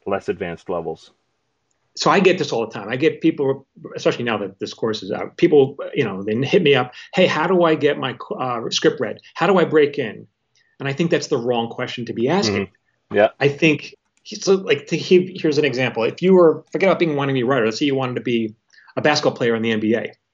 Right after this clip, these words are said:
Speaker 2: and you called up, you sent a, a coach of the Knicks an email, "Hey, how do I become, uh, I wanna be on the N B A, in the N B A. I wanna be an all-star. How do I be, how do I get on the team?" Like, the coach is
Speaker 1: <laughs> How do
Speaker 2: like,
Speaker 1: I get
Speaker 2: "Okay."
Speaker 1: named it? <laughs>
Speaker 2: Yeah.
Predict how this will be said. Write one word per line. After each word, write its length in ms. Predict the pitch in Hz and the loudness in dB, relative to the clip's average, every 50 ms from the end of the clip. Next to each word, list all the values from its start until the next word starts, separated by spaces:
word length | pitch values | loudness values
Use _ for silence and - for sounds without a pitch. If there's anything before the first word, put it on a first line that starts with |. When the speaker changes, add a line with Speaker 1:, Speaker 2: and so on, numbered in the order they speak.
| _ _ - - - _ _ _ _ _ _ _ - | _ _ -20 -20 -20 _ _ _ _ _ _ _ -4
Speaker 2:
and 240 | - 123 123 120 | -2 -2 0 0
you 80 | 127 131 | 0 -2
called 340 | 131 - 156 143 135 127 131 | 0 2 4 4 4 4 2
up, 220 | 135 131 135 - | 2 0 -2 -4
you 60 | 131 | -8
sent 180 | 127 160 147 127 | -6 -4 0 2
a, 160 | 135 131 120 - - - 139 - - - | 2 2 2 -2 -6 -10 -10 -8 -8 -8
a 80 | 156 | -8
coach 300 | - - 165 143 139 143 | -8 0 0 0 0 0
of 80 | 151 123 | -4 -6
the 60 | 127 | -4
Knicks 420 | 131 135 123 131 - - - - _ _ _ _ _ | -4 -4 -4 -6 -8 -14 -16 -18 _ _ _ _ _
an 80 | 123 135 | -6 -4
email, 280 | 143 143 135 120 110 | -4 -4 -4 -4 -6
"Hey, 440 | 110 - 214 233 - 107 - - - _ | -4 0 0 2 2 2 0 -2 -8 _
how 140 | - 175 | -4 0
do 80 | 202 208 | 2 2
I 40 | 196 | 2
become, 400 | 165 196 190 - 185 175 170 165 | 2 0 -2 0 -2 -2 0 0
uh, 40 | 160 | 0
I 80 | 165 160 | 0 0
wanna 200 | 170 190 190 165 | 0 0 2 2
be 100 | 175 180 | 2 2
on 80 | 170 | 2
the 100 | 170 165 | 2 0
N 140 | 156 156 151 | 0 0 0
B 80 | 151 170 | 0 0
A, 40 | |
in 60 | 160 156 | 0 0
the 80 | 156 | 0
N 100 | 156 151 | 0 2
B 100 | 143 156 | 2 2
A. 100 | 147 131 | 2 2
I 20 | 123 | 2
wanna 220 | 131 139 143 131 | 0 -2 -2 -2
be 120 | 135 139 | 0 2
an 60 | 139 139 | 2 2
all-star. 300 | 139 135 135 - 123 110 | 2 0 -2 -4 -6 -4
How 120 | 127 151 | 0 2
do 120 | 165 175 | 4 4
I 20 | 170 | 4
be, 140 | - 190 - | 2 0 -2
how 100 | - - | 0 0
do 80 | 175 | 2
I 60 | 170 | 2
get 100 | 156 160 | 2 2
on 60 | 160 151 | 0 0
the 80 | 143 | -2
team?" 260 | - - 156 - - - _ _ _ _ _ _ _ _ _ | -4 -4 -6 -6 -8 -12 _ _ _ _ _ _ _ _ _
Like, 140 | - 135 131 | -2 0 0
the 60 | 170 | 0
coach 180 | 139 - 165 165 | 2 4 4 6
is 40 | - | 8
Speaker 1:
<laughs> 200 | 147 139 139 139 | 8 8 8 8
How 60 | 156 | 6
do 60 | 165 160 | 6 6
Speaker 2:
like, 0 | |
Speaker 1:
I 120 | 160 170 | 6 6
get 140 | 131 131 120 | 4 2 0
Speaker 2:
"Okay." 80 | - | 0
Speaker 1:
named 240 | 151 160 151 131 113 | -2 -4 -6 -6 -8
it? 120 | 123 113 - 120 - _ - | -10 -12 -12 -16 -18 _ -8
<laughs> 120 | 202 - _ _ - - | -8 -8 _ _ -8 -2
Speaker 2:
Yeah. 480 | 233 269 311 240 139 - - 226 214 185 | 0 2 2 2 0 0 -4 -6 -8 -8